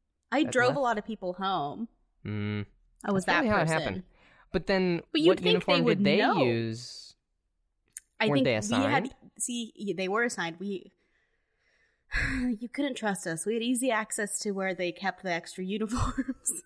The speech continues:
Speaker 2: Yeah.
Speaker 1: So, you know,
Speaker 2: Yeah.
Speaker 1: shit got,
Speaker 2: The am-,
Speaker 1: uh,
Speaker 2: the
Speaker 1: we took
Speaker 2: amount of times
Speaker 1: advantage.
Speaker 2: I was given, yeah, right. The amount of times I was given keys, I was handed keys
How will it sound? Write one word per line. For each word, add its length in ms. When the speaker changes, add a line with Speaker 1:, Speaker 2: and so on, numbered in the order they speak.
Speaker 2:
Yeah. 200
Speaker 1:
So, 380
you 100
know, 200
Speaker 2:
Yeah. 40
Speaker 1:
shit 300
got, 200
Speaker 2:
The 80
am-, 120
Speaker 1:
uh, 320
Speaker 2:
the 80
Speaker 1:
we 120
took 140
Speaker 2:
amount 140
of 60
times 260
Speaker 1:
advantage. 280
Speaker 2:
I 120
was 180
given, 300
yeah, 260
right. 200
The 80
amount 180
of 60
times 280
I 160
was 140
given 280
keys, 580
I 80
was 120
handed 380
keys 500